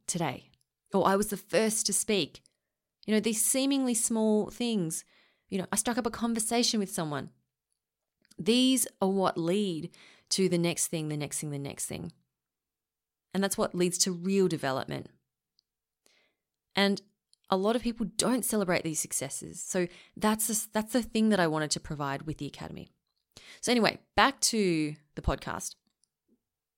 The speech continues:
I had this idea. So what I've, what I've decided is, I'm like, "Okay, people aren't implementing what they, um,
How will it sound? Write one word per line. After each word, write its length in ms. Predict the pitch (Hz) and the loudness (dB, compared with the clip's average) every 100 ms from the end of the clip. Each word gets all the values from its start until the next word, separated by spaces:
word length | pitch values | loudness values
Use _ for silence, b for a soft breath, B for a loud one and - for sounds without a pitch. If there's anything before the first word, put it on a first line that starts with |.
| _ - B B B B | _ -20 B B B B
I 80 | 190 | 2
had 140 | 220 | 4
this 180 | 240 262 | 2 2
idea. 480 | 269 190 139 131 175 _ _ _ | 2 2 -2 -2 -8 _ _ _
So 140 | - | 0
what 140 | 190 226 | 2 4
I've, 180 | 220 190 | 2 0
what 120 | 214 | 0
I've 80 | 214 | 0
decided 440 | - 143 131 87 | -2 -2 -2 -4
is, 280 | 127 - - _ _ | -6 -8 -14 _ _
I'm 60 | 147 | -14
like, 160 | 147 | -12
"Okay, 260 | - 135 - - _ _ _ b b b | -6 -6 -6 -10 _ _ _ b b b
people 220 | 202 208 | 0 2
aren't 200 | 196 190 | 4 4
implementing 520 | 214 226 214 208 208 | 4 4 2 2 2
what 140 | 196 - | 0 -2
they, 100 | 160 - _ | -4 -4 _
um, 280 | 160 147 143 | -8 -8 -8